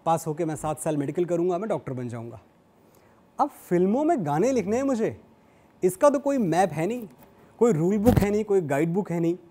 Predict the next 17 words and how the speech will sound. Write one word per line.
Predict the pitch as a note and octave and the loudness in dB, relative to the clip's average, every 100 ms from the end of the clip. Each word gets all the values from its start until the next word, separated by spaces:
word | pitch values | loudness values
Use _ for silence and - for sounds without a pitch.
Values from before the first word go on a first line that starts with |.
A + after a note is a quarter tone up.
| _ _ _ _ _ _ C#3 | _ _ _ _ _ _ 2
वो | A3+ | 4
भी | C4+ B3+ | 6 4
एक | D#3+ | 4
गांव | E3+ G#3+ G#3 E3 | 2 2 -2 -8
से | - F#3+ | -6 -2
आए | F#3 | 2
हुए | F#3 F#3 | 4 2
लड़के | D#3+ F#3+ | 2 0
के | F3+ | -2
लिए। | F3 D#3 - - - - _ _ _ _ _ _ _ - _ | -2 -4 -10 -20 -20 -20 _ _ _ _ _ _ _ -20 _
तो | G#3+ A3 A3+ G#3+ - D3+ | 4 4 4 0 -6 2
डर | E3+ C#4 | 6 6
था, | A3 - - _ _ _ _ _ _ _ _ - | 4 -4 -8 _ _ _ _ _ _ _ _ -2
लेकिन | F#3 G#3+ C4 C4+ A#3 B3 | 2 2 2 0 0 -2
इस | B3 - - | -4 -6 -4
fear | A#3+ C#4 | 0 2
of | C#4+ | 0